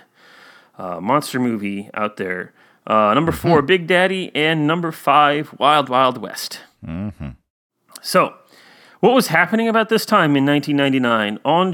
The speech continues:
Speaker 1: July fifteenth, the day, uh, before this aired, scientists uncovered the possible reason for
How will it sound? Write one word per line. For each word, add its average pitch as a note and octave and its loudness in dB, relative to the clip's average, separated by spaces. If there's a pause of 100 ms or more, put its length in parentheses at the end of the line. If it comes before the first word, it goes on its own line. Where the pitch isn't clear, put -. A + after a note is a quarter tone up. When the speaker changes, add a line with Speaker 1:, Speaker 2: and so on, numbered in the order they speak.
(140)
Speaker 1:
July F#3 2
fifteenth, E3+ -4
the C3 -4
day, G3 0 (480)
uh, D3 4
before D#3 2
this F#3+ 2
aired, E3 0
scientists A3+ -2 (100)
uncovered G#3+ -2
the D3+ -2
possible A3 0
reason G3 -2
for - -4